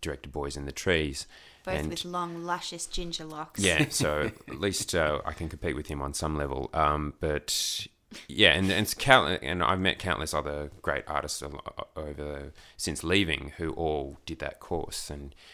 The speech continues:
Speaker 1: it's, um, it's a shame it got shuttered because it was, um,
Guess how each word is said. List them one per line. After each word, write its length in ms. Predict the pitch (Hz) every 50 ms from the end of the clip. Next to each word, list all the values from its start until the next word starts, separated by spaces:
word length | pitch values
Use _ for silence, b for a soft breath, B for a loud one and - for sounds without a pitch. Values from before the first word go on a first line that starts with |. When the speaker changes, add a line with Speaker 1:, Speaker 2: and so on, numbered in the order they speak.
| B B B B B
Speaker 1:
it's, 280 | - - - - -
um, 240 | 78 73 73 73 73
it's 120 | 67 -
a 40 | -
shame 200 | - - 98 92
it 60 | 76
got 160 | - - - -
shuttered 320 | - 85 85 82 76 -
because 200 | - - - -
it 40 | -
was, 320 | 50 - - - - - -
um, 400 | - 76 73 73 71 71 69